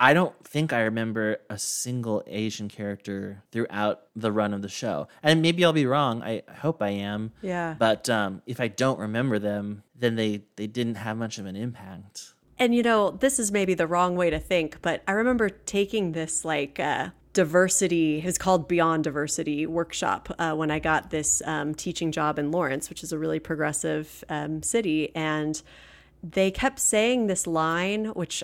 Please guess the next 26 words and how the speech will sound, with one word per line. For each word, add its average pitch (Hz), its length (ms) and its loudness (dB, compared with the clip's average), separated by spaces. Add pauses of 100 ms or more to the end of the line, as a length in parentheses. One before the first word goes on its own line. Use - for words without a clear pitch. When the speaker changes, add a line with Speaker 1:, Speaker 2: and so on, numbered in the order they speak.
Speaker 2:
I 160 80 2
now 160 220 2
kinda 165 240 -4
live 147 340 0
by, 127 300 0
which 147 200 -8
is, 165 160 -4
"Once 165 300 0
you 170 80 -4
see 160 320 0
it, 175 140 0
you 165 80 -4
can't 160 400 -4
unsee 143 480 -4
it." - 320 -6 (360)
And, 160 520 2
you 165 80 0
know, 151 160 2
as 180 180 4
a, 190 380 4 (320)
a 160 120 2
white 175 300 6
person, 160 680 0 (180)
I 170 160 4
really 185 420 2
didn't, 156 460 0